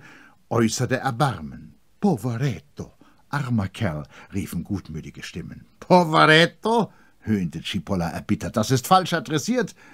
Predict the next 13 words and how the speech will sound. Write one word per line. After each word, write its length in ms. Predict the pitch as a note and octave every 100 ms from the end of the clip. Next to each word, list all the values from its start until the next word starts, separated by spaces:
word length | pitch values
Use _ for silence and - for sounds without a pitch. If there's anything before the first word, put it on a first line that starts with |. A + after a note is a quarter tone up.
| -
meine 180 | D#3 D3
Herrschaften, 540 | C#3 B2 B2 - C3+
sono 300 | A#2 F3+ F3
io, 420 | C4 D#4 B3+ - - _
il 200 | - D3+
poveretto. 720 | A2+ D#3+ D3+ D#3 C3+ - F2+ - _ _ _
Ich 320 | C4+ B3+ -
bin 140 | G3+
es, 120 | D3+ -
der 120 | C3+
das 160 | B2
alles 260 | B2+ A#2 -
duldet." 520 | D3+ A2 D#2 - -